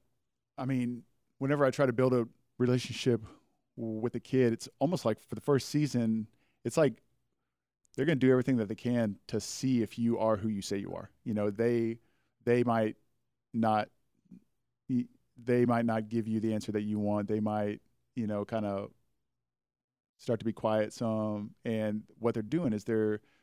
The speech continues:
trying to test you, and they're trying to see if they really can put their faith in you, right? And, uh, man, that is just so important. Can, can a kid believe that you are who you say you are and that you are gonna do what you say that y-, you're gonna do?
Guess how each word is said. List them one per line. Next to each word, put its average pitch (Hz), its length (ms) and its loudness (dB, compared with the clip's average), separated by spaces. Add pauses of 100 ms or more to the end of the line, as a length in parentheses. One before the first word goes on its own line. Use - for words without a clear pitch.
(120)
trying 127 180 0
to 101 60 -2
test - 380 -4
you, 104 200 -6
and 107 140 -2
they're 101 220 -2 (280)
trying 123 160 -2
to 110 60 0
see 113 260 -2
if 107 260 -4
they 110 160 2
really 104 500 -4 (500)
can 107 540 -2
put 110 120 -6
their 104 100 -6
faith 113 240 -4
in 92 100 -8
you, 98 160 -10 (260)
right? 104 220 -2 (640)
And, 101 280 -2
uh, 98 120 -4
man, 107 320 -2
that 110 180 0
is 90 100 -6
just - 240 -14 (400)
so 117 220 -2
important. 110 400 -2
Can, 110 320 0 (560)
can 117 320 0
a 117 80 -4
kid 131 340 0
believe 117 420 2
that 110 120 -2
you 113 240 0
are 110 180 4
who 107 120 -4
you 107 140 -4
say 107 180 -4
you 98 200 -2
are 95 320 -4
and 110 80 -4
that 104 100 -4
you 107 180 -2
are 104 60 -2
gonna 101 220 -2
do 101 280 -2
what 101 220 -6
you 95 120 -10
say 95 240 -6
that 95 160 -8 (280)
y-, 104 460 -14 (160)
you're 104 120 -6
gonna 101 160 0
do? 92 240 -4